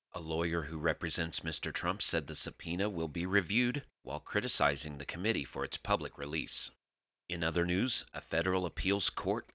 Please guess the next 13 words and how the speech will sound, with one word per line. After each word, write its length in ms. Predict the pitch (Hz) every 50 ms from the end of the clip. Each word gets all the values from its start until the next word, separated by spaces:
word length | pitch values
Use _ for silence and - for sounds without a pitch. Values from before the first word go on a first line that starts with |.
| _
late 220 | 82 85 90 - -
Friday 600 | - - 90 95 113 123 - 67 64 65 69 - -
issued 420 | 92 107 - - 117 120 123 107
an 120 | 90 80
administrative 840 | 73 71 69 67 76 80 90 110 107 - - - 101 104 110 117 110 -
stay 640 | - - - - 117 123 123 80 65 69 71 - _ -
temporarily 640 | - 104 107 - 90 90 92 110 139 143 92 76 73
blocking 540 | 73 - 82 76 71 73 - - 85 98 95
President 440 | - - 85 80 78 80 76 73
Biden's 420 | - - 78 78 71 76 76 - -
plan 420 | - - 80 76 76 78 82 90 - _ _ _ _
to 80 | - -
cancel 480 | - - 87 87 82 - - 69 65